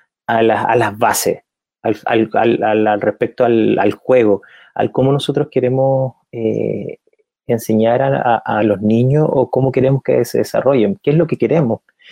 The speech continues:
Yo creo que estamos en esa discusión, qué es lo que queremos, cuál es el perfil que necesitamos. Pero si, si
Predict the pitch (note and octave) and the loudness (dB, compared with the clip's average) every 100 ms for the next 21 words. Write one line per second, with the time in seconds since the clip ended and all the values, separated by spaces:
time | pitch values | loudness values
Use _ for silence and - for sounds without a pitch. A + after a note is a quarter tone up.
0 | - - E3 F#3+ G3 F3 F3 E3+ E3 F3 | -8 0 2 2 0 2 2 2 2 0
1 | F3 F3 - A2+ G#2+ - C#3 C#3 C#3 C3+ | 0 0 -2 -2 -2 0 0 0 -2 -2
2 | A2 G2+ F#2+ C3 C3 C#3 C3+ A2+ - D3+ | 0 -2 -2 0 2 2 0 -4 -2 -4
3 | - C#3 C3 - - - B2 G#2 G#2 _ | -2 -2 -2 -4 -6 -2 0 -2 -4 _
4 | _ _ _ _ _ _ _ _ _ - | _ _ _ _ _ _ _ _ _ 0
5 | B2 A#2 A2+ A2 A2+ - - A2+ A2 - | 2 4 6 6 4 2 -2 0 0 0
6 | - - G2 - - | -4 0 0 0 -4